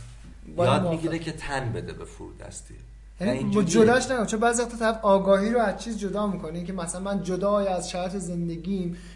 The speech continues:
Speaker 2: میپذیرم که فرودست باشم. می‌دونم منظور تو این نیستا، می‌خوام این توهم ایجاد نشه.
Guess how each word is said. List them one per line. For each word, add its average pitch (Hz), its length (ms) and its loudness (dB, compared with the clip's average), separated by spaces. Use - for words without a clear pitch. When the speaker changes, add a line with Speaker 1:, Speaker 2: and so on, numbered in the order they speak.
Speaker 2:
میپذیرم 196 680 2
که 196 100 -6
فرودست 175 640 0
باشم. 170 380 -4
می‌دونم 208 380 4
منظور 170 340 0
تو - 120 -10
این 160 140 -6
نیستا، 156 320 -6
می‌خوام 208 280 -6
این 226 140 -4
توهم 190 460 2
ایجاد 151 340 0
نشه. 123 200 -10